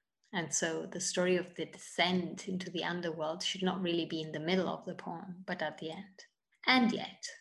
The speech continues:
for all the difficulties, for all the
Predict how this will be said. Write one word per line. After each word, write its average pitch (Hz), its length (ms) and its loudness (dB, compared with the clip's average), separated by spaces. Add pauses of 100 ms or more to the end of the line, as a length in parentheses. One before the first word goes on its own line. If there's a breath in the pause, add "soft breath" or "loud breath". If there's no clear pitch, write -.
(280)
for 214 160 4
all 285 260 10
the 254 100 4
difficulties, 180 1080 2
for 180 180 4
all 196 140 8
the 196 260 2